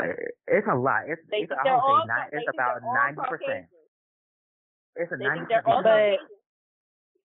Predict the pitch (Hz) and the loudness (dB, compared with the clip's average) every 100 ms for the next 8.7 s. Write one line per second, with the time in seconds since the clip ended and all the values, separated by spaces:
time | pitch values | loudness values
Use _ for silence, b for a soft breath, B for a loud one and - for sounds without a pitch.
0 | _ _ _ _ _ - 196 220 247 269 | _ _ _ _ _ -8 0 2 2 0
1 | 233 208 196 196 202 202 190 208 214 - | -2 2 2 2 0 0 -2 -6 -8 -8
2 | 185 208 196 202 190 202 202 - - _ | -4 -2 0 0 0 2 2 0 -4 _
3 | _ _ _ - - 190 214 233 226 226 | _ _ _ -12 -2 0 4 4 4 4
4 | 190 170 170 175 214 202 180 - - 196 | 2 -4 -6 -2 -2 -2 -14 -16 -12 -4
5 | 240 254 165 143 185 233 240 240 185 240 | 0 2 0 -4 2 6 6 4 -2 -2
6 | 226 233 214 175 220 247 _ _ _ 160 | 0 -2 -2 -6 -10 -14 _ _ _ -4
7 | 160 190 233 214 180 160 113 110 131 190 | 0 -2 -2 -4 -4 -4 -10 -8 -6 -6
8 | 240 - 185 214 151 147 | -4 0 2 0 -2 -2